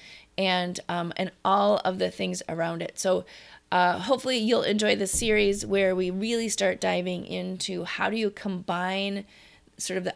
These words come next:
automated digital and the live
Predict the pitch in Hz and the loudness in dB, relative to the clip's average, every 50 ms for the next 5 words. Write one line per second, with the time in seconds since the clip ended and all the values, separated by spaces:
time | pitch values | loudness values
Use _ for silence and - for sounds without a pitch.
0 | - 175 185 185 196 196 190 185 180 180 180 170 - 220 226 233 240 226 226 226 | 0 2 2 2 4 2 2 0 0 0 0 0 0 0 0 0 0 2 2 2
1 | 226 226 233 240 _ _ _ _ - - - _ _ _ _ - 202 202 202 196 | 2 0 -2 -6 _ _ _ _ -20 -20 -20 _ _ _ _ 0 2 2 2 2
2 | 196 196 190 - - 185 185 180 180 180 180 185 185 185 185 185 185 | 2 0 -2 -4 -2 -2 -2 -2 0 -2 -2 0 2 2 2 2 0